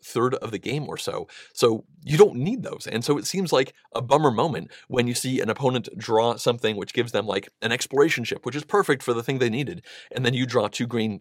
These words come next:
uh, workers, and you're like, "Great, two workers I probably won't even use that come along with two more cards that are now <laughs> glutting up my hand, and I'm trying to play these cards so that I can try to trigger the end of the game to get that bonus." So that feels a little bit weird. And then the final thing, the real thing that's,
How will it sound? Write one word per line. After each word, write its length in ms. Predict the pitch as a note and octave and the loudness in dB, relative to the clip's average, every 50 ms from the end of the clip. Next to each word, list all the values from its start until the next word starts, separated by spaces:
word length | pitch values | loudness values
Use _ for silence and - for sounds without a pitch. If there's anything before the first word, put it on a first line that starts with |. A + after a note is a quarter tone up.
| - | -6
uh, 160 | - G#2 G2+ | -6 -4 -2
workers, 400 | F#2+ A#2+ E3 - - F#2 F#2+ - - | 0 0 0 0 -2 -4 -8 -8 -10
and 160 | - G#2+ A#2+ | -8 -6 -4
you're 80 | A2+ G#2+ | -2 -2
like, 180 | G#2 G#2 - - | -2 -2 -4 -4
"Great, 300 | G2+ C3 C#3+ G#2+ - - - _ - _ _ _ | -2 -2 0 0 -2 -6 -16 _ -20 _ _ _
two 120 | - - G#3 | -6 -4 2
workers 420 | G3 E3+ D3+ - D#3+ D#3 D#3 C#3+ C3 - _ - | 4 2 4 4 4 2 2 0 -4 -10 _ -20
I 40 | - | -20
probably 340 | - - - B2+ C#3+ D#3+ D#3 | -10 -2 0 2 2 4 4
won't 160 | D3+ D#3 D#3 | 4 2 2
even 160 | D3 C3 A#2 | 2 0 -2
use 260 | G2+ F2+ F2+ F#2 - - - - _ - | -4 -6 -8 -10 -12 -14 -18 -20 _ -2
that 100 | C3+ C3+ | -2 2
come 180 | - G3 G#3+ | 2 4 4
along 200 | G#3 F3+ F#3+ G3 | 4 4 4 2
with 160 | E3+ D#3+ - - | 0 0 -2 -2
two 220 | - A3+ A3 A3+ | 0 0 0 2
more 200 | F#3+ G3 G#3 F#3 | 4 6 6 6
cards 480 | - - - A3 F3+ A#2 A#2 B2 B2 - - - - - | 4 4 2 4 4 2 2 0 -4 -10 -14 -16 -2 0
that 100 | C#3+ D3 | 2 2
are 80 | D3 | 2
now 160 | C#3+ C#3 C3+ | 2 2 0
<laughs> 20 | C3+ | 0
glutting 480 | C3 - B2+ C3+ - - A3 F#3 C#3 | 0 0 -2 0 2 4 4 4 4
up 80 | C#3+ - | 2 0
my 180 | B2 A2 G#2 A2 | 2 2 2 2
hand, 340 | E3 A3 F3 A2 A2 A2+ - - - - - | 2 2 2 2 0 -2 -4 -10 -16 -12 -8
and 80 | B2 | -8
I'm 60 | B2+ A#2+ | -8 -6
trying 200 | - C#3 F3 F#3 | -4 -2 -2 -2
to 60 | C#3+ | -2
play 200 | - - C#4 E4 | 0 0 0 2
these 160 | C#4 G3 D#3+ | 0 0 -2
cards 280 | - B2 G#2 C3+ C#3 - | 0 0 0 0 0 0
so 80 | B2+ | 0
that 60 | G2 | 0
I 40 | G2+ | 0
can 140 | A2 - A2+ | 0 -2 -4
try 160 | - B2+ C#3 | -2 -2 -2
to 100 | D3 B2+ | -2 -2
trigger 260 | - - C3+ B2 C3 | -2 -2 -2 0 0
the 160 | A2+ A2+ - - | 0 -2 -4 -4
end 120 | G2+ G2 | -4 -6
of 60 | F#2+ | -6
the 80 | F#2 G#2 | -8 -6
game 220 | - B2 C#3 C#3 | -4 -4 -4 -4
to 60 | B2 | -4
get 160 | G2 G#2 G2+ - | -4 -4 -4 -2
that 180 | G2 F2 - - | -4 -6 -2 -2
bonus." 400 | B2+ C#3 A2 - - - - - _ _ _ _ _ _ _ _ _ _ _ - | -2 0 0 -4 -8 -12 -14 -16 _ _ _ _ _ _ _ _ _ _ _ -6
So 280 | - E3 C#3+ C3+ C3 - - - - - - - | -2 0 2 2 0 -2 -6 -12 -20 -20 -16 -12
that 280 | D3+ B2 D#3 F3+ D3 | -2 0 0 0 0
feels 320 | - C3 G2+ E2 D2 - - - | 0 -2 -2 -2 -4 -8 -2 0
a 80 | G#2+ | 2
little 200 | A2+ G#2+ G#2 G2+ | 2 2 0 -2
bit 140 | G#2 G#2+ - | -2 -4 -4
weird. 320 | F2+ G#2 F#2 E2+ E2+ - - - - - _ - | -4 -6 -10 -10 -12 -14 -18 -20 -20 -20 _ -2
And 240 | C#3+ D3+ D3 C#3+ C3 | 2 2 2 4 4
then 340 | C3+ C3 C3 C3 C3+ B2+ B2 - | 4 4 4 4 0 -2 -4 -4
the 120 | B2+ B2+ | -6 -6
final 360 | - - E3 E3 F#3+ F#3+ E3 | -4 -2 0 0 2 0 0
thing, 260 | - - F#2 E2 F#2 | 0 -2 -4 -4 -4
the 100 | F#2 A#2+ | -6 -6
real 340 | A2+ A2+ B2 D#3 F#3+ A3+ - | -6 -6 -6 -4 -2 0 0
thing 220 | - - B2 A2 G#2 | 0 0 -2 -2 -2
that's, 280 | - - - - - | -4 -8 -8 -10 -12